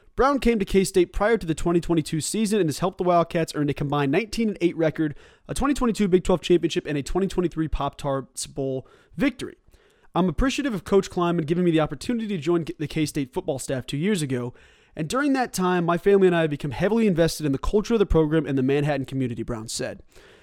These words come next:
"This new role will help facilitate Kansas State with recruiting while retaining elite talent. With the evolving and ever-changing landscape of college football, I'm excited to meet these challenges head-on and enact Coach Klieman's vision for the program moving forward."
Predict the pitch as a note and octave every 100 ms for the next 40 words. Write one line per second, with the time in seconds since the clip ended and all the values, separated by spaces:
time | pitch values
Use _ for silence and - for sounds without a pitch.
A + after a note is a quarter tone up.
0 | _ _ - F3 A#3+ D4 C4 A#3 F3+ F3
1 | E3 - A#3+ B3+ A3+ G#3 G3 G3 E3 F3+
2 | D#3 C3+ C#3 - A3+ A#3 G3+ E3 D3+ -
3 | A3 B3 F3 C3+ C3+ C#3 B2+ B2+ B2+ -
4 | - _ _ E3+ E3+ F#3 D#3+ D3+ G3+ A#3+
5 | G#3+ - F#3 G3 F#3+ F3+ E3 E3 D#3+ E3
6 | C3+ - C3+ C3 - A#3 - A2+ B2 -
7 | _ _ - C#4 - C4 G#3 G#3+ G#3+ -
8 | F#3+ - F#3 F3 E3 D#3 F3 A3+ F#3 F3+
9 | E3+ D#3+ D3 D#3+ G3 - - E3+ - -
10 | E3 D#3+ C3 D3+ D#3+ E3 D3 C3+ D3+ D3
11 | D3 C#3 C3+ C3 - B2+ -